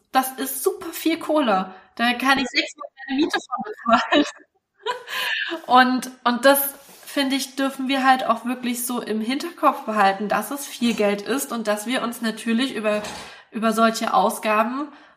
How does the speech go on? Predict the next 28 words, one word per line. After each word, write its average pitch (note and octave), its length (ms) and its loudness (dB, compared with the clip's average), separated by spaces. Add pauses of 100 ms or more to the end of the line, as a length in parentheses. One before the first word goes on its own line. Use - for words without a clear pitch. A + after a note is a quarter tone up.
(340)
auch A3+ 180 6
einfach G3+ 460 -2
Zeit B3+ 480 0
nehmen G3+ 320 -2
dürfen. F#3+ 260 -4
Also G3+ 180 -6
sowohl G#3 460 -2
wir, B3+ 300 2
wenn G3+ 200 -2
wir G#3+ 180 0
selber F#3 300 0
sowas A3 240 -2
tätigen B3 360 -4
wollen, A#3 140 0
als G#3+ 200 -4
natürlich A#3+ 400 -6
auch B3 140 2
unsere G#3 280 -6
KundInnen, A#3 680 -2 (340)
dass A3+ 180 0
die A#3 120 -4
nach A3+ 180 2
dem A#3 100 -4
Erstgespräch A3+ 680 -2
vielleicht A3+ 420 0
nicht D4+ 280 -2
sofort A#3 420 2
sagen, G#3 240 4